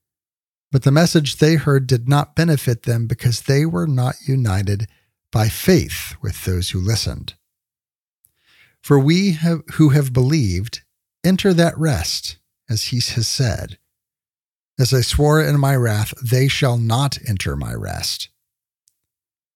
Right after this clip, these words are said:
Although his works were finished from the foundation of the world, for he had spoken somewhere of the seventh day in this way, "And God rested on the seventh day from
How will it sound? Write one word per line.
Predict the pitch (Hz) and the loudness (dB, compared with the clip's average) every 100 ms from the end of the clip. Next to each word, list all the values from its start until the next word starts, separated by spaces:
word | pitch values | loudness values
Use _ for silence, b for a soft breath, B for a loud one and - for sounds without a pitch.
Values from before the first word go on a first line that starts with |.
| _ _ - | _ _ 0
Although | 143 185 196 | 4 4 4
his | 202 156 | 0 0
works | 165 160 - | -4 -4 -4
were | 143 | -4
finished | - - 175 160 - | -2 -2 0 0 -4
from | - 147 | -2 0
the | 131 | 0
foundation | 120 143 135 131 131 139 | 0 0 0 0 -2 -2
of | 117 | -2
the | 113 | -2
world, | 110 120 95 85 B B B B B _ _ _ _ _ _ - | 0 -2 -2 -4 B B B B B _ _ _ _ _ _ 0
for | 165 | 2
he | 160 - 269 | 2 0 -4
had | 220 | -2
spoken | - 208 - 160 | 0 0 0 0
somewhere | 147 - 180 160 127 127 | -2 -2 0 2 2 2
of | 120 | 0
the | 113 | -2
seventh | - - 202 202 185 - - | -2 0 0 2 -2 -2 -2
day | 147 104 - - _ _ _ - | 0 0 -4 -12 _ _ _ -4
in | 131 117 | -2 0
this | 139 - | 0 -2
way, | 71 50 - _ _ _ _ _ _ - - | -6 -10 -14 _ _ _ _ _ _ -20 -10
"And | 104 104 | -6 -4
God | 107 101 | -2 -2
rested | 110 123 135 - 101 98 | -2 -2 -2 -4 -6 -8
on | 95 107 | -8 -6
the | 98 | -4
seventh | - 101 92 117 - | -4 -4 -4 -6 -8
day | 85 82 | -6 -4
from | 98 113 101 | -4 -4 -4